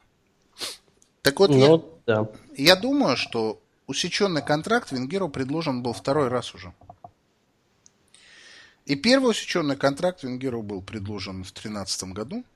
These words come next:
Speaker 1: И сейчас мы поговорим о том, что за усечение. А он его отказался подписывать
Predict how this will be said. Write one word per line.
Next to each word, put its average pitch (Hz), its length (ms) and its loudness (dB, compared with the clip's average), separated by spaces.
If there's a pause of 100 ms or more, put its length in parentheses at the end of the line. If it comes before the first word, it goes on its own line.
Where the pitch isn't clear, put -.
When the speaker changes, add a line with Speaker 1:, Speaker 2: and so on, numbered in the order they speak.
(2000)
Speaker 1:
И 127 60 -8
сейчас 170 240 4
мы 151 120 -2
поговорим 120 360 -4
о 110 60 -6
том, 110 180 -10
что 104 240 -10
за 95 80 -12
усечение. 202 720 -8 (920)
А 139 600 6 (120)
он 202 200 4
его 156 140 4
отказался 131 640 0
подписывать 226 760 -10